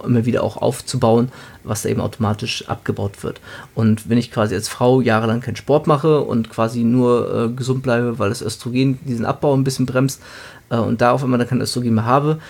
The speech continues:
ja, natürlich habe ich dann im hohen Alter irgendwann ein Problem und werde dann mit Osteoporose und Ähnlichem bestraft. Ähm, aber wenn ich quasi ein Leben lang sportlich aktiv bleibe, was für meinen Körper mache,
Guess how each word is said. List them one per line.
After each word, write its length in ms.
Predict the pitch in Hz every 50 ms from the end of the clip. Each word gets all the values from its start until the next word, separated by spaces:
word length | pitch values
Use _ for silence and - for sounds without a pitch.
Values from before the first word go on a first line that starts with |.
| - - -
ja, 160 | - 101 113
natürlich 340 | 117 113 - 135 131 123 123
habe 140 | 131 127 123
ich 80 | 117
dann 240 | - 120 123 127 127 -
im 160 | 127 127 117
hohen 200 | 123 127 127 -
Alter 320 | - 113 123 120 139 113 -
irgendwann 380 | 127 127 123 117 120 117 -
ein 120 | - 120 123
Problem 400 | - - 127 123 127 127 123 131
und 140 | 135 131
werde 240 | 139 135 143 131 117
dann 320 | 113 90 - - - - -
mit 160 | - 113 - -
Osteoporose 760 | 87 104 - - 131 117 123 - 127 120 120 127 123 120 113
und 100 | 110 107
Ähnlichem 300 | - 127 123 110 - 110
bestraft. 500 | 110 110 - - - 107 98 104 104 - - - - - - - - - - -
Ähm, 280 | 117 107 101 101 110 -
aber 240 | - 120 120 107 110
wenn 80 | 117
ich 120 | 120 - -
quasi 200 | 113 113 110 107
ein 80 | 113
Leben 220 | 113 120 120 123 120
lang 160 | 113 110 110
sportlich 420 | - - - 117 - - 117 120
aktiv 360 | - - - - 180 170 175
bleibe, 340 | - 156 131 135 139 139 131
was 160 | 131 127 -
für 80 | - 104
meinen 120 | 101 117 -
Körper 240 | - 113 107 110 104
mache, 360 | 120 131 131 - 143 135 135